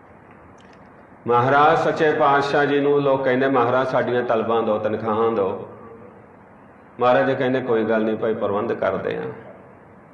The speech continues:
ਚਲੋ, ਮਹਾਰਾਜ ਦੀ ਆਪਣੀ ਖੇਡ ਆ, ਇੰਨੇ 'ਚ ਕੋਈ ਸਿੱਖ ਦਸਵੰਧ ਦੀ ਮਾਇਆ ਲੈ ਕੇ ਆ ਗਿਆ,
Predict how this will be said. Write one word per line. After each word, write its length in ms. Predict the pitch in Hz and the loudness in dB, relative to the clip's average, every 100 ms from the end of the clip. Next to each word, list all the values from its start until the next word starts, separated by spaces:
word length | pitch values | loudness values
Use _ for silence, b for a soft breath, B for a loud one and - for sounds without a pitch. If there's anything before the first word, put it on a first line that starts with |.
| - - - - - - | -20 -20 -20 -20 -14 -4
ਚਲੋ, 500 | 127 123 120 120 120 - - - - - - - - - - | -2 0 0 -2 -10 -14 -18 -18 -18 -20 -20 -20 -20 -20 -2
ਮਹਾਰਾਜ 400 | 127 139 156 151 | 2 4 4 2
ਦੀ 120 | 143 | 4
ਆਪਣੀ 380 | 135 131 135 135 | 2 2 0 0
ਖੇਡ 320 | 135 131 135 | 0 0 2
ਆ, 60 | 139 | 2
ਇੰਨੇ 220 | 123 123 | 0 0
'ਚ 80 | 123 | -2
ਕੋਈ 200 | 123 120 | -2 -2
ਸਿੱਖ 260 | 123 113 | -2 -4
ਦਸਵੰਧ 460 | 117 113 110 110 123 | -4 -4 -2 -2 0
ਦੀ 140 | 123 | 0
ਮਾਇਆ 320 | 123 110 110 110 | 0 0 0 0
ਲੈ 160 | 110 | 0
ਕੇ 200 | 107 110 | 0 -2
ਆ 140 | 101 101 | 0 0
ਗਿਆ, 380 | 104 104 107 | 0 0 -2